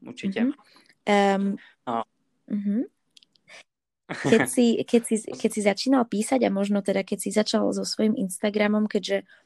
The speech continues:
Speaker 2: prišiel si vlastne akoby tak trošku, hej, že môžeme to nazvať teda náhoda alebo osud, ale niečo viedlo k tomu, že si si vytvoril tento Instagram a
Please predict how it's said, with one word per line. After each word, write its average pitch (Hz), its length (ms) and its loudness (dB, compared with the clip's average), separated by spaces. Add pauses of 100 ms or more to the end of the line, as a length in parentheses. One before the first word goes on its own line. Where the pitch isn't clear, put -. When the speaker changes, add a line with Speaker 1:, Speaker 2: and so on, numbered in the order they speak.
(280)
Speaker 2:
prišiel 214 400 2
si 214 160 -2
vlastne 202 580 0 (720)
akoby 220 560 4 (320)
tak 208 160 2
trošku, 233 480 6
hej, 226 180 8
že 226 120 4 (580)
môžeme 214 320 2
to 196 160 -2
nazvať 190 320 -4
teda 185 160 0
náhoda 185 480 2
alebo - 160 0
osud, 196 320 0
ale - 240 2
niečo 202 320 0
viedlo 196 240 4
k 190 160 0
tomu, 226 160 4
že 202 80 -4
si - 80 -10
si - 160 -6
vytvoril 190 320 -2
tento 190 240 -4
Instagram 196 560 0
a 180 60 2